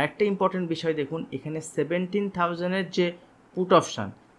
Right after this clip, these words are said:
সেভেন্টিন থাউজেন্ড সেভেন হান্ড্রেডের যে পুট অপশন, সেখানেও কিন্তু ওপেন ইন্টারেস্ট সব থেকে বেশি, সেভেন্টি সেভেন লাখ ফাইভ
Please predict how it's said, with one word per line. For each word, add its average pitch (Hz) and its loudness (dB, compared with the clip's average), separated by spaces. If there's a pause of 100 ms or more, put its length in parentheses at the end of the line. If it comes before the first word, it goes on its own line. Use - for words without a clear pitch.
(120)
সেভেন্টিন 175 0
থাউজেন্ড 190 2
সেভেন 175 4
হান্ড্রেডের 180 2
যে 190 2
পুট 180 -4
অপশন, 156 -8
সেখানেও 151 -6
কিন্তু 175 -6
ওপেন 135 -4 (120)
ইন্টারেস্ট 143 -4 (540)
সব 120 -4 (160)
থেকে 135 -2 (600)
বেশি, 131 0 (140)
সেভেন্টি 135 -2 (120)
সেভেন 131 -2 (180)
লাখ 143 4 (260)
ফাইভ 127 -2